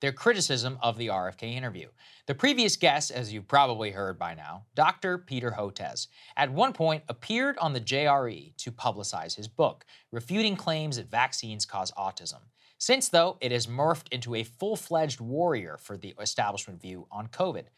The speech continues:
Now, Hotez, despite his previous appearance on the J R E, has criticized Rogan vociferously for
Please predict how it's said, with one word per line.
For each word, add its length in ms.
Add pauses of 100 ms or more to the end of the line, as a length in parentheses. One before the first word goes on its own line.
(280)
Now, 120
Hotez, 580
despite 420
his 160
previous 480
appearance 420
on 120
the 60
J 220
R 220
E, 180 (240)
has 220
criticized 760
Rogan 400
vociferously 1080
for 220